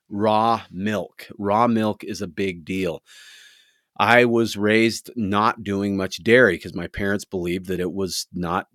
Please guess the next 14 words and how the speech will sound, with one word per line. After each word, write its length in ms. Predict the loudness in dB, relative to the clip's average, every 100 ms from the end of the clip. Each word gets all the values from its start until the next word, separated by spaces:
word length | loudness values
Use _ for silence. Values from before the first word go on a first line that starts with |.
| 0
good 240 | 2 2
for 160 | 0 -6
me. 280 | -6 -8 -6
And 160 | -6
as 220 | -4 -2
I've 300 | 0 0 -2
researched 640 | 0 2 2 0 -2 -2 -6
it, 140 | -6
and 120 | -4
I 80 | -6
recognize 720 | -2 -2 -4 -6 -4 -4 -6
that 200 | -8 -10
dairy 320 | -4 0 0 -2
itself 640 | -4 0 4 6 4 0